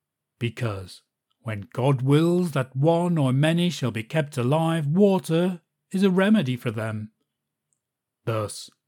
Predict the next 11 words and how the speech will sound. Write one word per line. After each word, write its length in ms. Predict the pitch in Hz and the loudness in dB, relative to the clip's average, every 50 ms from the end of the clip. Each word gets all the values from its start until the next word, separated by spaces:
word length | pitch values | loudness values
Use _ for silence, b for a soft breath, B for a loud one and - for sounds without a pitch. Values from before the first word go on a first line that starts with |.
| _ _ | _ _
they 140 | - 117 113 | -4 -4 -4
went 340 | 107 110 117 113 117 117 - | -2 -2 -2 -4 -4 -4 -2
out 360 | 143 143 143 147 147 147 - - _ - | 0 2 2 0 0 -4 -8 -14 _ 0
Monday, 580 | 180 185 185 190 185 175 180 180 180 185 - _ - | 2 4 4 4 4 2 2 2 2 0 -2 _ 0
August 440 | - 202 202 214 185 - - - - | 2 4 4 4 4 2 -2 -2 -4
the 100 | 127 117 | -6 -6
thirteenth, 680 | - - 127 120 123 123 - - 151 151 151 147 143 | -4 -2 -2 -2 -2 -2 -2 -2 0 0 0 -2 -2
from 180 | - - 143 147 | -2 0 0 0
the 100 | 156 147 | 0 0
said 460 | - - - 185 180 175 151 143 - | -4 -4 -2 0 0 0 -2 -4 -2
dangerous 540 | - 165 190 190 180 156 147 156 165 143 | 0 0 2 2 2 0 0 -2 -2 -4